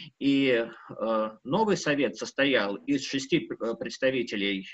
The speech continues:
э, евреев, шести арабов. Э, и хотя,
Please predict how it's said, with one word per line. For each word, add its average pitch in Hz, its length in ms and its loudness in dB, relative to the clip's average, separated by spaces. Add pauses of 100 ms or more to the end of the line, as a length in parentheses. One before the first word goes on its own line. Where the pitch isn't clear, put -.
(100)
э, 101 220 -2
евреев, 202 560 -2 (380)
шести - 440 -2
арабов. 143 460 0 (1120)
Э, 98 560 -2
и 131 240 -2
хотя, 139 640 2